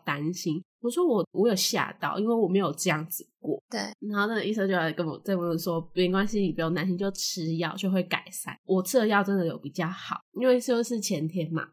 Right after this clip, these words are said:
Speaker 1: 等于说我早上起来的那前一两个小时，我就都是晕晕的，因为我从来没有这样子过。
Speaker 2: 对。
Speaker 1: 我就吓到，我想我的小脑怎么了？超突然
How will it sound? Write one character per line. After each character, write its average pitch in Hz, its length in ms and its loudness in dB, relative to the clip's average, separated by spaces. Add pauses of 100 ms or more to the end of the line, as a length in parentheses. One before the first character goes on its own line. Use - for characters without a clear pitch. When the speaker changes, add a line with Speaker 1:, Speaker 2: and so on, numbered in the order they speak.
Speaker 1:
等 202 160 4
于 208 40 4
说 240 120 6
我 226 120 6
早 214 120 2
上 208 240 -2
起 185 220 -4
来 131 140 -6
的 151 160 -8
那 180 200 -2 (120)
前 175 380 2
一 214 80 2
两 151 160 0
个 - 80 -14
小 - 240 -10
时， - 240 -12 (280)
我 175 120 -4
就 214 120 0
都 196 180 0
是 190 160 0
晕 160 320 -2
晕 151 240 0
的， - 120 -10 (280)
因 262 100 2
为 339 100 6
我 262 140 4
从 202 220 2
来 196 120 4
没 208 140 0
有 190 220 2
这 185 140 -2
样 156 200 0
子 - 220 -16
过。 - 240 -8 (100)
Speaker 2:
对。 220 380 0
Speaker 1:
我 214 80 4
就 285 120 4
吓 208 380 -2
到， 175 340 4 (320)
我 254 140 6
想 254 180 0
我 214 140 4
的 196 80 4
小 180 360 2
脑 180 220 2
怎 160 140 -4
么 143 200 -8
了？ - 260 -10 (340)
超 240 140 2
突 285 220 6
然 254 360 4